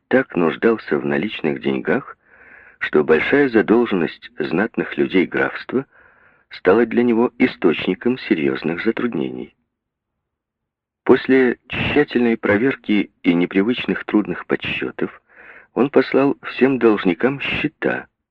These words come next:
но немедленно оплачены были только два-три счёта, в том числе и счёт Летта. Что же касается остальной разосланной пачки,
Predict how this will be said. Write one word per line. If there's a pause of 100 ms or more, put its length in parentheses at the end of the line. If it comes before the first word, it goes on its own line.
(1080)
но
немедленно
оплачены
были
только
два-три
счёта, (760)
в
том
числе
и
счёт (280)
Летта. (680)
Что
же
касается
остальной
разосланной
пачки,